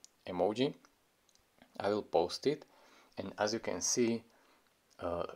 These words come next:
the comment has been created, and when I hold it down, I cannot edit it. I can only, uh, uh, c-,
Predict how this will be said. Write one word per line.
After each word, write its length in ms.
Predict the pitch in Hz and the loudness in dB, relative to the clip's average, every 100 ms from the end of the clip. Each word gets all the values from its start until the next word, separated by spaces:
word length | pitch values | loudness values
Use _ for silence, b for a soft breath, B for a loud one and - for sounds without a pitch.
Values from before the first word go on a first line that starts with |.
| - | -6
the 120 | 95 | -6
comment 300 | 92 113 113 | 2 4 4
has 140 | 98 104 | 2 -2
been 120 | 117 | -2
created, 440 | - 95 98 123 | 2 4 4 2
and 280 | - 87 87 | 2 -4 -2
when 140 | 107 110 | -2 0
I 120 | 104 | 0
hold 340 | 87 104 123 - | 2 4 2 0
it 140 | 101 | 0
down, 280 | 113 110 104 | 6 6 4
I 120 | 101 | -4
cannot 400 | 101 117 110 104 - - _ _ | 2 4 4 2 -6 -12 _ _
edit 280 | 117 101 90 | -2 0 -2
it. 160 | 92 98 | -4 -4
I 120 | 98 | -4
can 180 | 107 98 | 0 0
only, 380 | 98 92 90 - B B B - | 0 -2 -4 -6 B B B -2
uh, 320 | 85 78 80 - _ _ - | 2 2 0 -6 _ _ -16
uh, 380 | 90 85 82 - - - _ _ _ _ _ _ _ _ - | -10 -8 -8 -10 -14 -20 _ _ _ _ _ _ _ _ -20
c-, 60 | - | -8